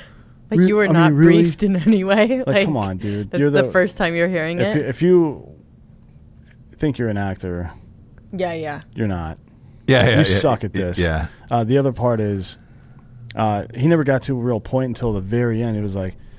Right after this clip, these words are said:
Speaker 2: "Yeah, do all your sophomoric memes and all this bullshit, and you,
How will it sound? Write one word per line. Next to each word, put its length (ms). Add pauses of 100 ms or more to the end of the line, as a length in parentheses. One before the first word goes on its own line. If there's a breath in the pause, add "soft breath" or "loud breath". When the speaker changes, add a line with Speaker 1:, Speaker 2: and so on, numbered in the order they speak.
(300 soft breath)
Speaker 2:
"Yeah, 220
do 200
all 200
your 140
sophomoric 760
memes 500
and 80
all 160
this 160
bullshit, 680
and 200 (420 soft breath)
you, 260